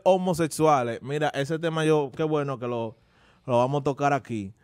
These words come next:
Varios comentarios en las redes sociales haciéndole un llamado al Ministerio de Educación y haga la rápida intervención, ya que está circulando uno de los cuadernos con la imagen de la homosexual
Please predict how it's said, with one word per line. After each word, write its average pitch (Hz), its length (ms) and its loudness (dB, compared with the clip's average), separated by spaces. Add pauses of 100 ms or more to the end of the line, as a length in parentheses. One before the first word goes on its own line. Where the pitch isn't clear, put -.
(340)
Varios 190 400 4
comentarios 196 580 2
en 180 80 2
las 160 140 2
redes 185 200 2
sociales 185 640 2
haciéndole 185 840 0 (100)
un 190 160 0
llamado 180 760 2
al 139 180 0
Ministerio 160 640 0
de 175 180 0
Educación 160 880 -2
y 143 380 -4 (840)
haga 170 400 4
la 156 240 2
rápida 175 460 2
intervención, 151 840 -2
ya 165 240 0
que 156 80 -4
está 160 260 -4
circulando 165 720 -2
uno 185 240 -2
de 175 60 0
los 160 140 -2
cuadernos 147 640 -2
con 135 260 -6
la 139 100 -2
imagen 156 480 -2
de 151 120 0
la 143 300 0
homosexual 143 920 -2